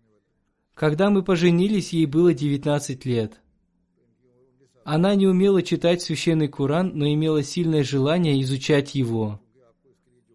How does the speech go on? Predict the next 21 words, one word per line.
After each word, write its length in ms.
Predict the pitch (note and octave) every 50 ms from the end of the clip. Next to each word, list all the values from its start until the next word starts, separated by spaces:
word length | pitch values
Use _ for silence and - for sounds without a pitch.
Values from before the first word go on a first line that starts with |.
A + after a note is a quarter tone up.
| _ _ _ _ _ -
В 140 | D3 D3+
итоге 420 | D#3+ D#3 E3 F#3+ G#3+ G#3+ F#3+ F3 D#3
она 180 | D#3 E3 E3
все-таки 440 | D3+ - F3+ F3 E3+ E3 D3+ - D#3+
научилась 480 | D#3 D#3+ D#3+ D#3+ - - F#3+ F3 E3 E3
читать 380 | - - D3 - D#3+ D3+ D3
священный 420 | - - D#3 - - D#3 D3+ C#3+ C#3
Коран 380 | C#3 - C#3 C3+ C#3+ D#3+ F3
и 160 | F3 - D3+ C3
стала 360 | - - D#3 D#3 D#3 D#3 D3+
размышлять 640 | D3 C#3+ C3+ C#3+ D3 C3 - - D#3+ E3 D#3+ D#3
над 160 | D#3 C#3 C3
его 220 | C3+ C3+ C3+ C#3 C3
смыслом. 680 | C3+ - C#3 B2+ B2 A#2 - - A#2+ A2 G#2 G#2 G#2 _ _ _ _ _ _ _ _ _ _ _ _ _ _ _ _ _ -
Она 300 | - D#3 E3 F#3 G3+ G3
служила 480 | G3 G3 F3+ D3+ C3+ F3+ F#3 F3 D#3+
в 60 | D3
общине 460 | D#3 D3 - - - G3+ G#3+ G3+ F3 D3+
на 120 | C#3+ C#3
разных 400 | C#3+ C#3+ C#3+ C3+ C#3 C#3 C3 -
постах. 600 | - C3 B2 - - - A#2 A2 G#2+ G#2 - -